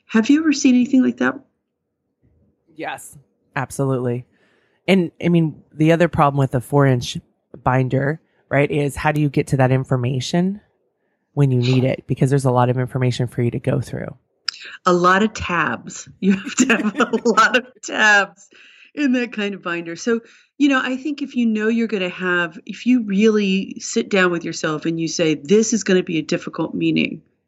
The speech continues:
Speaker 1: because the person I'm meeting with is all about status, ego, um,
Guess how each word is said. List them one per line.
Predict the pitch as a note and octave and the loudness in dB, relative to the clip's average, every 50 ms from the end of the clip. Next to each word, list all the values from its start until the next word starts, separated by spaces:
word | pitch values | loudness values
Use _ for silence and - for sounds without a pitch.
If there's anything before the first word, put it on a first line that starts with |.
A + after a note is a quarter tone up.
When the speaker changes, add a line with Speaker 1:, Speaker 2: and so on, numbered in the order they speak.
| _ _ | _ _
Speaker 1:
because | - G3+ F#3+ - G3 F#3 F3+ E3 - | -2 -2 0 2 2 2 0 0 -4
the | E3+ | -8
person | - - G#3+ A3 G#3+ - F#3 | -4 0 0 0 0 0 -2
I'm | E3 D#3 D#3 D#3 | -2 -2 -2 -4
meeting | D#3+ F#3 G#3 A#3 A3 G#3 E3+ D3 | -2 0 2 2 2 2 0 0
with | D3 D3+ - C#3 C3 - - - _ _ _ _ _ _ _ _ _ _ _ _ _ _ _ _ _ - | -2 -2 -2 -2 -4 -6 -10 -20 _ _ _ _ _ _ _ _ _ _ _ _ _ _ _ _ _ 0
is | F#3 F3 E3+ E3 D#3+ D3+ - - | 2 2 4 2 2 0 -2 -2
all | - E3+ E3+ | -2 0 0
about | E3 D#3+ D#3 D3 - - | 0 0 0 -2 -2 -2
status, | - - - - - F3 D#3+ D#3 D3+ D3 D3 D3+ - - - - _ - | -6 -8 -8 -4 -2 0 0 2 2 0 -2 -2 -4 -6 -10 -10 _ -4
ego, | F#3+ F#3 E3 D#3 E3 D#3+ D#3 D#3 D#3 D#3 D#3 D#3 D3+ D3+ _ _ _ _ _ _ _ _ _ _ _ - | -4 -4 -4 -2 -2 -2 0 0 0 0 0 -2 -4 -8 _ _ _ _ _ _ _ _ _ _ _ -8
um, | E3 E3 D#3+ D#3+ D#3+ D#3 - - - - - - - - - | -6 -4 -4 -2 -4 -4 -4 -2 -2 -2 -2 -4 -4 -6 -8